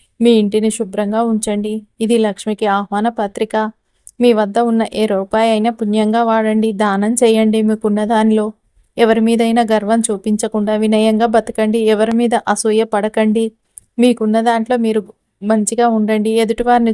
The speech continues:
చూసి ఏడవకండి. విజయాన్ని భగవతి అనుగ్రహంగా అంగీకరించండి అని పండితులు అంటున్నారు. ఈ మార్పులు మొదలవ్వగానే మీరు ఆశించని విధంగా పరిస్థితులు మారతాయి. ధనం తలుపు తడుతుంది. ఆశయాలు సా-, సాఫల్యాల వైపు సాగుతాయి.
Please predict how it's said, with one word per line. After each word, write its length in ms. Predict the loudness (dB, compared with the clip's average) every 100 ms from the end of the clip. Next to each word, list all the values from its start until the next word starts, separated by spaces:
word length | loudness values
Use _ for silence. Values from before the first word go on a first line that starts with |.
| 0
చూసి 200 | 0 0
ఏడవకండి. 760 | 2 4 2 0 -2 0 -2 -6 _ _ _ _ _ -6
విజయాన్ని 840 | -2 0 2 2 0 -2 -4 -6 -8 -2
భగవతి 500 | 0 0 -2 -4 -6 -2
అనుగ్రహంగా 720 | 0 0 -2 -4 -2 0 2
అంగీకరించండి 1120 | 2 0 -2 0 2 2 0 0 0 -2 -2
అని 160 | -2 -2
పండితులు 500 | 0 0 0 -2 -4
అంటున్నారు. 520 | -2 -2 0 -2 -4 -10 -20 _ _ -6
ఈ 80 | -2
మార్పులు 480 | -2 -2 -4 -4 -4
మొదలవ్వగానే 760 | -4 -2 -2 -2 -2 -2 -2
మీరు 240 | -2 -2 -2
ఆశించని 760 | 0 -2 0 0 0 0 0
విధంగా 400 | -2 0 -2 -2
పరిస్థితులు 600 | 0 0 0 -4 -6 -4
మారతాయి. 520 | -2 -2 -4 -4 -6
ధనం 340 | -2 0 0 0
తలుపు 320 | -2 -4 -4
తడుతుంది. 540 | -4 -4 -2 -4 -4 -2
ఆశయాలు 520 | -2 -2 -2 -2 -2
సా-, 180 | -2 -2 -2
సాఫల్యాల 640 | 0 0 2 2 2 0 -2
వైపు 280 | -4 -4
సాగుతాయి. 560 | -4 -2 -2 -2 -4 -4